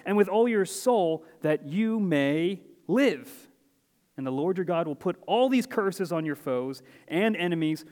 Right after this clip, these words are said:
who persecuted you, and you shall again obey the voice of the Lord and keep all his commandments that I command you today.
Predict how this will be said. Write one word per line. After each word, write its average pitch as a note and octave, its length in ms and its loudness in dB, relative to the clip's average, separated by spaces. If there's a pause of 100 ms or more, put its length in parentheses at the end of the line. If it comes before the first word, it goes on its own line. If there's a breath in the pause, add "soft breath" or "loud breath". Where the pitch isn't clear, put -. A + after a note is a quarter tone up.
(100)
who C#3 100 -8
persecuted C3+ 680 -6
you, A2+ 280 -10 (380 soft breath)
and D3 120 -2
you G3+ 80 2
shall F3+ 300 2
again G3+ 340 2
obey F3 220 2
the E3 80 0
voice E3+ 340 0
of F#3 80 -10
the F3+ 80 -2
Lord C#3+ 340 -2
and D3 200 -4
keep A#3 380 0
all F#3 200 2
his F#3+ 140 2
commandments E3 560 -4
that E3+ 80 -2
I E3+ 80 2
command D#3 420 -2
you F3+ 80 -6
today. G3 480 0